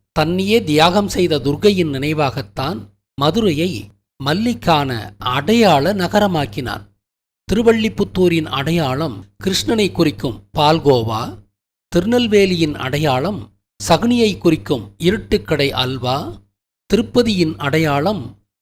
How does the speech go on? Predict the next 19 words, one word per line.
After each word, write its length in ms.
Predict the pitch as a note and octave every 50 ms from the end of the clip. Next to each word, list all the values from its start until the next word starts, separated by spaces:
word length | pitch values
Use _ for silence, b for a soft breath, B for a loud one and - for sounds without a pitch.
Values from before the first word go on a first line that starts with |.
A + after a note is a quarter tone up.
| - D3
பரசுராமனை 680 | D3+ F3 F3 - A#3+ A#3 A#3 A3+ G#3+ G3 F#3+ F3+ E3+ E3
குறிக்கும் 580 | - D#3+ D#3 D3 - - C#3 B2+ A2 - - _
பொன்னிற 520 | - - E3+ F3+ G3 G#3 G#3 F3+ D3 C3 A#2+
லட்டு, 640 | A#2 B2 C3 B2+ - - C3+ C3 C3+ F3 A3+ A#3+ - - _ _ _ _ _ _ _ _ -
காப்படோசியாவின் 1000 | F#3 G#3 - - B3 A#3 G#3+ A3 G#3+ G3+ - G#3 G3 F#3 E3+ E3+ D3+ D3+ C#3+ C#3
அடையாளம் 760 | - - C3 C#3+ D3+ D#3 D3+ C#3+ D3+ E3 G#3 A3+ G3+ G#2 - - _ _ _ _
முருகனின் 480 | - D#3+ F3 A3 G#3+ A3 G#3 F#3+ D#3+ D3
ஹாட் 420 | C3 - - E3 F3+ G3 G3 -
ஏர் 200 | G3+ F#3+ F3 C3+
பலூன் 460 | B2+ C#3+ D3+ D#3+ F#3 F#3+ D#3+ B2+ - -
என்பது 400 | D3+ D3 C#3+ C3 C3 B2+ B2+ -
போல 420 | - D#3+ G3 G#3+ F#3+ - - - - - _ _ _ _ -
மதுரையின் 520 | C#3+ D#3+ F3+ A#3+ B3 A#3 G#3+ F3 D3+ D3 -
அடையாளம் 760 | - C#3 C#3 D#3+ E3 E3 C#3+ C3 C3+ D3+ G3+ G3+ A2 - - _ _ _ _ _ - F3
துர்க்கையை 420 | E3 - - A#3+ A#3 G#3+ F#3+ F3
குறிக்கும் 640 | - D#3+ D#3 D3+ - - - C#3 B2 A2+ G2+ G2+ _ _ _
முல்லை 640 | - D3 D#3+ E3+ F3 F3+ F#3+ G#3 A3+ F#3+ B2 G2+ -
என்று 260 | - D#3+ D#3 D3+ C#3+ B2+
ஆக்கியவர்கள் 840 | B2+ C#3+ - - - E3 D3+ C#3 C#3+ C#3 - G#3 A#3 G#3+ B2+ G#2